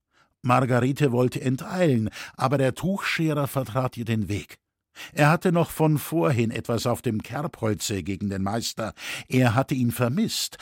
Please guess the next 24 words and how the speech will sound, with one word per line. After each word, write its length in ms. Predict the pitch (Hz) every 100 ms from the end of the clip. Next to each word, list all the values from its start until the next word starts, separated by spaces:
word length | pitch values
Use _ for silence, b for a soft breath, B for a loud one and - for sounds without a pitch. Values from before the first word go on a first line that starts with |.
| B
gab 240 | - 117 -
das 300 | 117 - 101
Rugbuch, 840 | 156 202 - - 135 135 104 -
dessen 380 | - 113 - 104
gleichförmiger 880 | 80 87 156 156 - 107 101 101 87
Inhalt 500 | 76 175 127 98 98 B B
schon 260 | - 151 160
die 180 | 143 110
Hörer 320 | 143 151 131
zu 160 | - 147
ermüden 480 | 135 180 190 113
begann, 320 | 104 117 127 117
einem 220 | 101 87
Nachbarn 480 | 104 - - 95 90
hinüber 540 | 98 101 120 160 175 B B
und 200 | 151 151
schlich 380 | - 175 208 -
hinzu, 600 | 170 180 - - 196 185
seinem 540 | 98 92 147 175 165
Grolle 320 | 143 104 147 131
Luft 280 | 147 -
zu 140 | - 101
machen. 340 | 90 - 107 b b b b
"Ei, 800 | 127 151 170 170 147 123 101